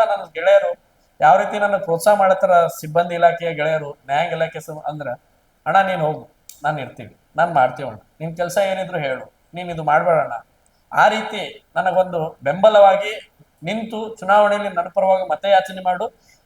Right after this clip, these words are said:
ಮಾಡಿ ಈ ನನ್ನ ಚುನಾವಣೆಯ ಗೆಲುವನ್ನು ನನ್ನಕ್ಕಿಂತ ಹೆಚ್ಚಿಗೆ ಸೆಲೆಬ್ರೇಷನ್, ವಿಜೃಂಭಣೆ ಯಾರಾದ್ರೂ ಮಾಡಿದ್ರಂದ್ರ ನನ್ನ ಗೆಳೆಯರೇ ಮಾಡಿದ್ರಂತ ಹೇಳಕ್ಕೆ ಹೆಮ್ಮೆ ಅನ್ನಿಸ್ತದೆ.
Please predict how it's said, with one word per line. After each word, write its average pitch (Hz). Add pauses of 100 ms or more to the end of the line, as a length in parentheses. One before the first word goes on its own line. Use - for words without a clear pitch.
ಮಾಡಿ 190
ಈ 220
ನನ್ನ 214
ಚುನಾವಣೆಯ 202
ಗೆಲುವನ್ನು 196
ನನ್ನಕ್ಕಿಂತ 208
ಹೆಚ್ಚಿಗೆ 202
ಸೆಲೆಬ್ರೇಷನ್, 196
ವಿಜೃಂಭಣೆ 196
ಯಾರಾದ್ರೂ 185
ಮಾಡಿದ್ರಂದ್ರ 185 (440)
ನನ್ನ 160
ಗೆಳೆಯರೇ 156
ಮಾಡಿದ್ರಂತ 165
ಹೇಳಕ್ಕೆ 160
ಹೆಮ್ಮೆ 147
ಅನ್ನಿಸ್ತದೆ. 127